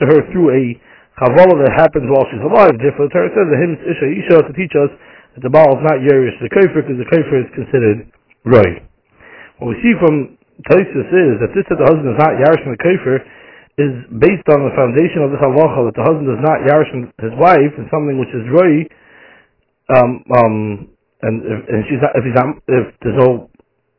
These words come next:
if she's not muhsik in it. But if not for the pasuk, it would be sad to say that kafir would be considered muhsik, and it would be, it would be included in the Yerusha of the husband, and the Torah reveals to us that kafir is considered roi, and therefore the husband does not Yarshin. Now, regarding the Yerusha of a Bechor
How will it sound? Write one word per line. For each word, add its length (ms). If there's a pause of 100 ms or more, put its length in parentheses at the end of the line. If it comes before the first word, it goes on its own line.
if 160
she's 140
not 100
muhsik 320
in 160
it. 80 (720)
But 140
if 80
not 160
for 80
the 100
pasuk, 400
it 80
would 160
be 160
sad 160
to 80
say 80
that 160
kafir 240
would 80
be 80
considered 320
muhsik, 400 (480)
and 80
it 80
would 80
be, 80
it 140
would 160
be 100
included 320
in 80
the 60
Yerusha 260
of 60
the 80
husband, 260
and 160
the 80
Torah 160
reveals 240
to 80
us 80
that 140
kafir 260
is 160
considered 400
roi, 300 (480)
and 100
therefore 160
the 80
husband 240
does 80
not 140
Yarshin. 260 (160)
Now, 80
regarding 400
the 160
Yerusha 240
of 80
a 80
Bechor 560